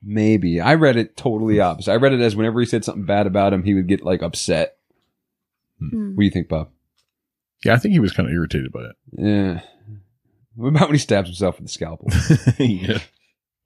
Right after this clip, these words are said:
Speaker 3: Immediately
Speaker 2: I think that
Speaker 3: crossed
Speaker 2: was
Speaker 3: his
Speaker 2: my
Speaker 3: legs to
Speaker 2: favorite.
Speaker 3: hide it.
Speaker 1: Yeah. <laughs>
Speaker 3: Glasses this mess. <laughs>
Speaker 1: Trying to think if there's any more great gags in that first scene. 'Cause it, this movie, it's like every thirty seconds there's a joke getting thrown at you, whether you see it or not.
Speaker 3: Yeah.
Speaker 1: I missed a pretty good one
Speaker 3: Oh.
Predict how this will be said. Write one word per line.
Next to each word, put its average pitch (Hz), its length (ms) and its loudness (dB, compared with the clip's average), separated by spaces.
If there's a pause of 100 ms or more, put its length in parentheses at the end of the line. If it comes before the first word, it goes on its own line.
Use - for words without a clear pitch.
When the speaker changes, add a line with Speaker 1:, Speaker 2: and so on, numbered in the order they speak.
(100)
Speaker 3:
Immediately 92 380 -6
Speaker 2:
I 95 100 -2
think 92 120 0
that - 40 -6
Speaker 3:
crossed 98 280 2
Speaker 2:
was 95 80 0
Speaker 3:
his - 0 -
Speaker 2:
my 95 80 -2
Speaker 3:
legs 95 240 0
to 90 80 0
Speaker 2:
favorite. 76 40 -6 (100)
Speaker 3:
hide 90 120 -2
it. 90 220 -4
Speaker 1:
Yeah. 143 540 4 (180)
<laughs> - 140 -20
Speaker 3:
Glasses - 420 -4
this 196 180 -2
mess. 214 380 0
<laughs> 143 840 0 (1600)
Speaker 1:
Trying 120 220 -2
to 104 40 -6
think 113 100 0
if 98 60 -2
there's 98 80 -4
any 101 100 0
more 95 140 -2
great 92 260 0
gags 90 340 0
in 92 60 -4
that 71 160 -8
first 85 240 -6
scene. 104 100 0
'Cause 127 180 4
it, 147 100 0 (520)
this 156 180 2
movie, 214 260 6
it's 151 120 4
like 143 140 2
every 135 300 4
thirty 123 280 4
seconds 104 420 0
there's 92 160 -2
a 90 40 -8
joke 90 260 -4
getting 82 180 -8
thrown 90 200 -4
at 78 140 -8
you, 87 120 -6
whether 90 140 -4
you 92 120 -6
see 101 200 -2
it 92 60 -2
or 85 80 -6
not. 85 300 -10
Speaker 3:
Yeah. 101 320 2 (600)
Speaker 1:
I 143 120 2
missed 185 200 2
a - 40 -4
pretty 117 220 0
good 107 160 0
one 101 320 -2
Speaker 3:
Oh. 82 200 -14